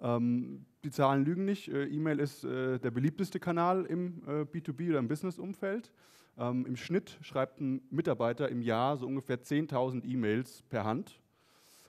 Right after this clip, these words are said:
Ähm, und ein Drittel seiner Arbeitszeit verbringt allein ein deutscher Büromitarbeiter, ähm, nur in seinen Mails.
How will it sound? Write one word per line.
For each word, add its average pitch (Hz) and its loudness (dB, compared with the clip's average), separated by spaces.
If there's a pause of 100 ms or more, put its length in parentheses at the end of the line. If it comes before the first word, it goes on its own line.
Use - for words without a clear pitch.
(160)
Ähm, 127 2 (260)
und 143 -4
ein 143 -2
Drittel 196 4
seiner 165 2
Arbeitszeit 151 0
verbringt 143 -2
allein 131 2
ein 123 -6
deutscher 120 2
Büromitarbeiter, 127 -4 (400)
ähm, 120 -2
nur 139 2
in 127 -2
seinen 113 0
Mails. - -8